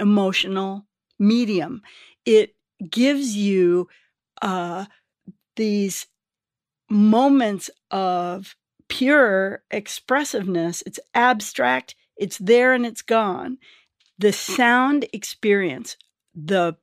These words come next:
participation as an audience member in the experience of this sound filling a room and having something to say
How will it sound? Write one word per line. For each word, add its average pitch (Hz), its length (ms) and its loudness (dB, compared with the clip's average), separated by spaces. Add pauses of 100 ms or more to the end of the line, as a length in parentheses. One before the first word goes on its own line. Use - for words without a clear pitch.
(160)
participation 214 1120 0 (260)
as 214 240 2
an 233 100 0
audience 196 520 0
member 160 400 -8 (400)
in 208 500 2 (360)
the 180 640 -2
experience 254 840 0 (100)
of 175 300 -4
this 190 240 -2
sound 214 840 -2 (340)
filling 294 640 0
a 220 180 0
room 202 680 -4 (460)
and 190 520 -2 (320)
having 233 400 0
something 240 500 -2
to 226 140 -6
say 185 560 0